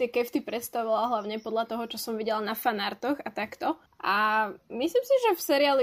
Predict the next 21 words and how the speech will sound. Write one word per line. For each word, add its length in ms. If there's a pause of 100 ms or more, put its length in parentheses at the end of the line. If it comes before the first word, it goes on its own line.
ich 80
spravili 400
pekne. 560 (160)
Nemôžem 480
sa 160
sťažovať. 480
Možno 240
som 160
čakala, 320
že 80
niektoré 320
budú 240
trošku 400
viac 240 (160)
ozdobnejšie, 960
ale 400 (880)
ako 240
celkovo 560
mi 160
prišli 640
fajn. 400